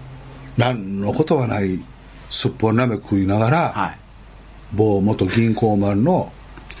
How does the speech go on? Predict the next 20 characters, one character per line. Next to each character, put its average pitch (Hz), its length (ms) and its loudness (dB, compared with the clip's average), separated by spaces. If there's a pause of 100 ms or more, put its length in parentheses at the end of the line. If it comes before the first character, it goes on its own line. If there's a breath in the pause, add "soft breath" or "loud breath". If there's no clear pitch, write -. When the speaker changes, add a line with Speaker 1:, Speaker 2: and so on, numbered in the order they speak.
(400 loud breath)
Speaker 2:
は 98 160 -2
い。 - 40 0 (140)
Speaker 1:
兄 131 220 2
ち - 100 -4
ゃ 95 80 0
ん 90 100 -4
に、 160 220 4
Speaker 2:
は 127 200 -2
い。 170 100 -6 (680)
Speaker 1:
「な 92 120 0
あ 87 40 2
な 87 180 0
あ、 78 60 -4
吉 - 200 0
本 - 160 0
っ - 20 -10
て - 140 -12
非 - 100 -6
上 127 160 4
場 85 80 -8